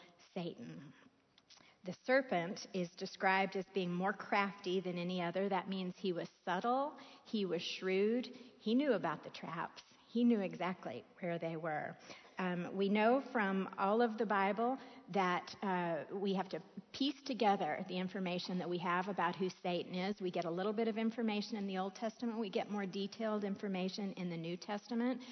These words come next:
But we know that there were a group of angels who had rebelled against God. Deb mentioned this on our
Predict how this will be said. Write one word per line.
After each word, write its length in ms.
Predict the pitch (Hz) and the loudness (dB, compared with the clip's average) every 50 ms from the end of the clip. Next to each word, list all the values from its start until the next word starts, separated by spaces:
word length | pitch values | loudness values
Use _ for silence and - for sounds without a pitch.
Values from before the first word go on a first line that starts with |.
| - - - - - | -16 -16 -14 -4 0
But 160 | 208 - - | 0 2 2
we 100 | 202 208 | 4 4
know 420 | 208 208 208 220 233 247 254 269 | 4 6 6 6 6 6 6 4
that 220 | - 208 220 208 - | 4 2 0 0 0
there 140 | 208 208 | 0 0
were 160 | 190 202 196 190 | 2 2 2 2
a 40 | |
group 300 | 180 170 208 208 233 233 | 0 2 2 2 2 2
of 140 | 269 254 220 - | 0 -2 -2 -2
angels 520 | 208 202 202 196 190 196 190 185 180 - | 0 0 0 0 0 0 -2 -2 -2 -2
who 80 | - 190 | -2 -2
had 160 | 180 170 151 | -2 -2 -2
rebelled 420 | 170 160 156 170 165 170 175 160 | -6 -4 -2 0 0 0 0 0
against 420 | 180 175 170 175 175 170 - - - | -2 -2 -4 -4 -6 -6 -10 -12 -10
God. 480 | - 160 156 147 147 170 - - - - - - - - - _ - - | -8 -6 -6 -6 -6 -8 -10 -12 -14 -16 -18 -20 -20 -20 -16 _ -6 -2
Deb 280 | 190 180 180 185 180 196 185 | 2 2 2 2 0 0 0
mentioned 420 | 202 190 185 190 - - 196 185 | 2 2 2 2 0 0 -2 -2
this 200 | 185 170 185 175 - | 0 0 0 0 -2
on 140 | 175 170 170 | -4 -4 -4
our 160 | 160 156 - | -4 -6 -4